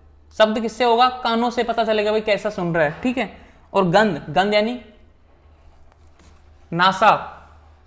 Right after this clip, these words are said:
नासा से पता चलता है ना गंध का, कि किस तरह की गंध है, सुगंध है कि दुर्गंध है, ये सारी अपनी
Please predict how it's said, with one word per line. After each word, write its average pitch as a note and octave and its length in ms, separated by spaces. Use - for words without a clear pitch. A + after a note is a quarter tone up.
नासा F3+ 280
से A#3 100
पता A#3+ 160
चलता B3 200
है C4 60
ना A3 180
गंध G3 220
का, G#3+ 100
कि G#3+ 120
किस G3+ 260
तरह G#3 100
की F#3+ 60
गंध F#3 180
है, F3 60
सुगंध F#3+ 380
है F#3 100
कि F#3 80
दुर्गंध F3 400
है, F3 120
ये G#3+ 80
सारी G#3+ 260
अपनी G3+ 380